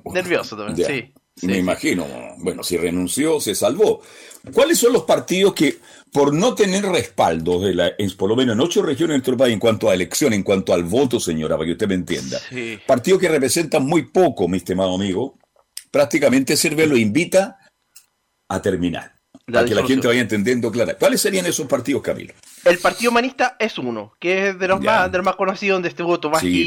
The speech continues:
Speaker 1: Hirsch, donde estaba Pamela Giles, por ejemplo, también.
Speaker 2: Correcto.
Speaker 1: Ya. El Partido de los Trabajadores también, ese es otro.
Speaker 2: Ujú.
Speaker 1: Revolucionarios también, ese es otro
Speaker 2: No,
Speaker 1: partido.
Speaker 2: ya.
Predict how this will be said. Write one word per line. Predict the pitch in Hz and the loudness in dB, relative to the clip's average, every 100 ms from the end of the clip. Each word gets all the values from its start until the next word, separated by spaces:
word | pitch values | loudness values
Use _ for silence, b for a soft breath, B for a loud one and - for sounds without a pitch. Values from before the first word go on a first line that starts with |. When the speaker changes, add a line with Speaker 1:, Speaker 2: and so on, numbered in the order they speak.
| 165 | 0
Speaker 1:
Hirsch, | 170 - | -4 -8
donde | 135 143 143 | -8 -6 -6
estaba | 143 147 147 143 139 | -2 2 4 6 4
Pamela | 135 131 151 | 2 2 0
Giles, | 123 170 185 165 147 143 | -2 -8 -10 -8 -6 -6
por | 147 | -8
ejemplo, | 147 160 160 143 | -8 -10 -8 -10
también. | 156 151 | -8 -8
Speaker 2:
Correcto. | - 76 - 87 110 120 b b - | -6 -8 -8 -8 -8 -12 b b -10
Speaker 1:
Ya. | 117 104 85 - | -6 -4 -4 -4
El | 143 | 0
Partido | 156 - 220 | 0 2 2
de | 220 | 2
los | 190 | 2
Trabajadores | 180 160 - 180 240 175 127 | 2 2 4 4 4 2 -4
también, | - 123 117 113 _ _ _ | -8 -8 -10 -12 _ _ _
ese | 147 143 | -20 -8
es | 156 | -6
otro. | 123 113 107 | -4 -6 -10
Speaker 2:
Ujú. | 110 _ _ _ _ b b | -12 _ _ _ _ b b
Speaker 1:
Revolucionarios | 170 175 160 151 143 170 220 175 113 - | 2 4 2 -2 -2 2 2 2 -8 -12
también, | - 123 127 135 202 202 | -8 -8 -6 -8 -10 -16
ese | 254 | -20
es | 156 - | -16 -10
otro | 147 151 | -8 -6
Speaker 2:
No, | 147 | -6
Speaker 1:
partido. | 143 147 151 | -6 -4 -4
Speaker 2:
ya. | 151 123 95 | -6 -12 -14